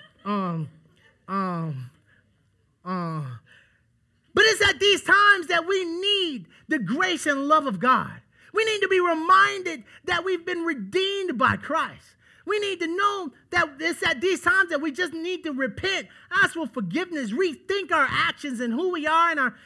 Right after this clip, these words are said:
and what we should do, and then know that we've been forgiven and move on and be restored. Amen?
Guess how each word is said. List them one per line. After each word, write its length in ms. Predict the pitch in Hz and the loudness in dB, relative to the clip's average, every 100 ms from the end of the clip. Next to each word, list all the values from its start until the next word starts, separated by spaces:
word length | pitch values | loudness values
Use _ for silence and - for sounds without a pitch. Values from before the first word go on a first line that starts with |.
| - | -8
and 120 | 277 | -2
what 140 | 359 349 | -2 0
we 100 | 294 | -2
should 220 | 285 208 | -4 -2
do, 180 | 381 349 | 0 0
and 100 | 302 | -2
then 220 | 302 285 | -2 -2
know 220 | 392 403 | -2 -2
that 120 | 311 | -2
we've 140 | 311 277 | -2 -2
been 180 | 285 | -4
forgiven 540 | - 254 196 392 349 302 - 254 | -4 -4 0 0 0 -6 -14 -10
and 240 | 320 294 | -4 -2
move 360 | 349 403 370 339 | 0 2 0 -2
on 400 | 381 370 330 302 | -4 -2 -2 -2
and 180 | 320 | -2
be 160 | 277 359 | 2 2
restored. 680 | 339 - - 392 359 247 240 | 0 -4 -6 -2 2 2 2
Amen? 460 | 294 349 427 427 | 2 2 0 -2